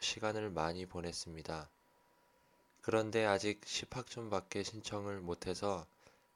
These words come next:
수업을 한 개 더 들어야 됩니다. 평소에 한국 문화에 관심이 많아서 한국 문화 수업을 듣고 싶었는데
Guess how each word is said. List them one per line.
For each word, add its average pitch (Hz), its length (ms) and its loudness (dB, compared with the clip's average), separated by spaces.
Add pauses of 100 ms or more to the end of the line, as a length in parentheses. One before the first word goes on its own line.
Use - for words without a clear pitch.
수업을 113 480 4
한 110 300 -6
개 110 240 0
더 95 260 4
들어야 90 440 2
됩니다. 78 600 -8 (920)
평소에 117 500 2
한국 120 380 -4
문화에 92 360 2
관심이 92 560 -4
많아서 85 640 -4 (800)
한국 117 480 0
문화 101 220 4
수업을 104 420 0
듣고 101 320 -4
싶었는데 92 840 -6